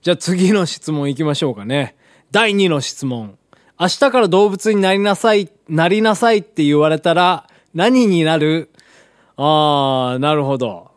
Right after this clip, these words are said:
動物ですか。動物だったら、やっぱり、あれですね。この陸生動物というよりかは、まあ、鳥とかですね。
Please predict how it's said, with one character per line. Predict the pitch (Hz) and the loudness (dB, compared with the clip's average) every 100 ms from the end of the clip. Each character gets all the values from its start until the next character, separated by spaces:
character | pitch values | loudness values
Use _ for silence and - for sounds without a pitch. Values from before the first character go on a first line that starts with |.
| _ - | _ 2
動 | 226 277 | 4 4
物 | 262 220 240 | 2 -4 0
で | 254 | 0
す | - | -2
か。 | - 131 95 - 104 | -6 -8 -8 -14 -4
動 | 170 247 277 | 0 2 2
物 | 269 262 | -2 -2
だ | 277 | -2
っ | 269 - | -2 -4
た | 131 | -4
ら、 | 123 127 110 87 - - - - - - - - | -2 -2 -4 -10 -20 -20 -18 -16 -18 -20 -20 -2
や | 202 247 | 0 2
っ | |
ぱ | - 277 | 2 0
り、 | 247 180 160 _ _ _ - | 0 -2 -6 _ _ _ -2
あ | 208 | 0
れ | 247 | 0
で | 247 | -2
す | 165 | 0
ね。 | 165 156 - _ _ | 0 0 -6 _ _
こ | 190 | -4
の | 208 | -2
陸 | 196 220 - | -2 -2 -6
生 | - 311 311 | -2 0 2
動 | 311 320 | 2 2
物 | 233 190 156 151 139 | 0 -4 -4 -2 -2
と | - 143 | -4 -4
い | 135 135 139 147 | -2 -2 -2 -4
う | - _ | -10 _
よ | 165 190 | -2 0
り | 156 | 0
か | - - 120 | -4 -4 0
は、 | 135 165 156 120 95 _ _ - - - _ _ _ | 2 2 2 0 -8 _ _ -20 -20 -20 _ _ _
ま | 190 | -6
あ、 | |
鳥 | - 214 254 285 | 0 2 2 0
と | 311 285 | -2 -2
か | 165 | -2
で | 120 110 | -4 -8
す | - | -12
ね。 | 110 117 104 87 | -12 -10 -12 -14